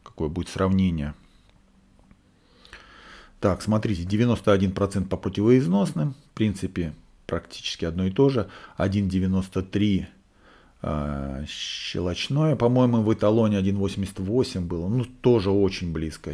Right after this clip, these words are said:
И щелочное одиннадцать и три, а в эталоне было одиннадцать и четыре. То есть я не вижу разницы между маслом, произведённым в Европе, и маслом, произведённым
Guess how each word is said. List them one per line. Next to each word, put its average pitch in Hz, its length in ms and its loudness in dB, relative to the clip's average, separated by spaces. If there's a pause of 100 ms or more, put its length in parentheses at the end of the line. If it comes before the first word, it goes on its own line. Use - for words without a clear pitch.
(120)
И 131 480 0
щелочное 120 1160 -2 (560)
одиннадцать 98 540 -2
и 95 40 -4
три, 135 520 -2
а 101 80 0
в 101 100 0
эталоне 107 560 2
было 104 480 2
одиннадцать 95 500 -4
и - 40 -18
четыре. 78 580 -6 (280)
То - 100 -8
есть - 180 -10
я 110 220 2
не 107 140 0
вижу 95 320 -2
разницы 80 500 -4
между 76 640 -6 (720)
маслом, 76 500 -4
произведённым 87 640 -4
в 80 40 -6
Европе, 107 680 2
и 95 400 -2
маслом, 85 460 -4
произведённым 82 800 -4